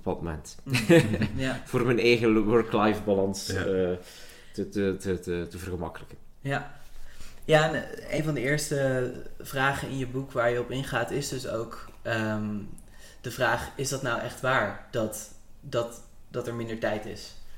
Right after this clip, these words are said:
Speaker 2: Ehm, klopt het dat we allemaal aan het hollen zijn? Ehm, toen ben je naar de, de historische context gaan kijken.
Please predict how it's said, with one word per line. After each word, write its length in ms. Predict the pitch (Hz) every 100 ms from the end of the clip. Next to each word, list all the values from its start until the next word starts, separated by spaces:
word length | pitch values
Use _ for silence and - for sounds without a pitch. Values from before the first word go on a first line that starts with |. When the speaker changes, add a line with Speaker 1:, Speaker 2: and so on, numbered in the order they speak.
| - -
Speaker 2:
Ehm, 460 | - 110 107 110 110 - -
klopt 280 | - 156 156
het 260 | 110 - -
dat 180 | 117 110
we 60 |
allemaal 400 | 113 113 110 107
aan 160 | 98 110
het 160 | 107
hollen 260 | - 113 107
zijn? 360 | 110 107 156 - - - - - - -
Ehm, 520 | 117 110 110 107 107 113 - -
toen 160 | 127
ben 180 | 117 113
je 180 | 107 101 -
naar 180 | 101 101
de, 220 | 101 98 65
de 60 |
historische 960 | 110 110 - 123 120 117 - 113 110 110 - - - - - - -
context 440 | - 139 139 131 -
gaan 160 | 131
kijken. 460 | 131 123 127 -